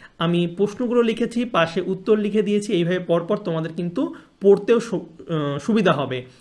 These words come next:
আর মাত্র ষাটটা প্রশ্ন আট মিনিটের মধ্যে আলোচনা করে দেবো এবং পাশে কোন প্রশ্ন কত সালে এসেছে সেটাও লিখে দিয়েছি। তো অবশ্যই তোমরা ভিডিওটি শেষ পর্যন্ত দেখবে। আর যারা এখনও আমার YouTube চ্যানেল সাবস্ক্রাইব করোনি, সাবস্ক্রাইব করে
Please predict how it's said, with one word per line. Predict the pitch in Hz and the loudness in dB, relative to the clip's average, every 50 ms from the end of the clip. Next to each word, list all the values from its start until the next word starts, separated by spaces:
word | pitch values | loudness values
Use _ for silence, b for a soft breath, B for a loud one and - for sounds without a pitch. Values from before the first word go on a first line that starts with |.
| B B | B B
আর | 175 180 180 | 0 0 0
মাত্র | 185 190 190 196 196 - 240 247 240 247 247 B B B B | 2 0 0 -2 -2 0 2 4 4 4 2 B B B B
ষাটটা | - 180 175 175 170 - 208 | -2 0 0 0 0 0 -2
প্রশ্ন | 165 175 180 - - 220 214 220 | -2 -2 -4 -6 -6 -8 -6 -2
আট | 175 170 196 202 214 | 2 2 2 2 2
মিনিটের | 196 170 165 170 160 196 190 | 0 -2 -2 -2 -2 -2 -2
মধ্যে | 170 160 156 156 180 247 302 - B B B B B | -2 -2 -2 0 2 2 2 0 B B B B B
আলোচনা | - 156 160 151 156 175 170 170 | 0 0 0 0 0 -2 -2 -2
করে | 170 170 170 147 143 | -2 -2 -2 -2 -2
দেবো | 143 143 139 151 | -2 -4 -4 -4
এবং | 170 185 180 175 | -4 -4 -4 -2
পাশে | - 170 175 - - 185 165 196 233 B B B B B _ | 0 0 0 0 0 0 0 0 -2 B B B B B _
কোন | - 226 240 254 233 | -2 0 2 2 0
প্রশ্ন | - 185 175 - 214 208 | -2 -4 -4 -4 -2 -2
কত | 196 208 175 165 175 | 0 0 -2 -2 -2
সালে | 185 - 220 196 190 | -2 0 0 2 2
এসেছে | 175 180 202 180 - - 190 185 190 190 B B B B | 0 0 -2 -4 -2 -2 -4 -4 -4 -6 B B B B
সেটাও | - - 165 185 190 185 | -6 -4 0 2 2 2
লিখে | 160 147 135 139 - 143 | 2 0 -2 -4 -4 -4
দিয়েছি। | 131 131 135 135 135 - - 165 135 127 - B B B B | -4 -4 -4 -6 -8 -10 -12 -12 -12 -12 -12 B B B B
তো | 175 | 0
অবশ্যই | 170 170 185 202 - - 240 | 2 2 2 0 -2 -2 -4
তোমরা | - 175 165 165 165 165 | -2 -2 0 0 0 0
ভিডিওটি | 160 156 156 147 165 165 165 | -2 -2 -4 -4 -4 -4 -4
শেষ | 160 - 214 196 202 - | -2 0 0 0 0 0
পর্যন্ত | - 185 180 165 165 170 165 160 | -2 -2 0 0 0 -2 -2 -2
দেখবে। | 175 165 147 139 135 135 131 131 123 123 B B B B B B | -2 -2 -2 -2 -4 -4 -6 -8 -8 -10 B B B B B B
আর | B 180 165 156 190 | B 4 4 4 4
যারা | 196 165 190 170 165 196 226 | 2 0 0 2 2 4 2
এখনও | 247 240 - 254 240 240 226 214 | 2 0 -2 -4 -4 -4 -4 -2
আমার | 196 185 175 165 151 | -2 -2 0 -2 -2
YouTube | 143 156 160 160 - - | -2 -4 -4 -4 -6 -6
চ্যানেল | - 190 175 165 160 | -4 -4 -4 -2 -4
সাবস্ক্রাইব | 160 - 156 147 143 - - 214 208 208 208 - | -4 -2 -4 -4 -4 -2 0 0 0 0 0 0
করোনি, | 190 175 180 175 170 | -2 0 0 0 -2
সাবস্ক্রাইব | 165 170 175 151 139 - - 220 214 202 208 - | -4 -4 -4 -4 -4 -4 -2 0 0 0 0 -2
করে | 185 170 165 165 165 | -2 -2 -2 -2 -6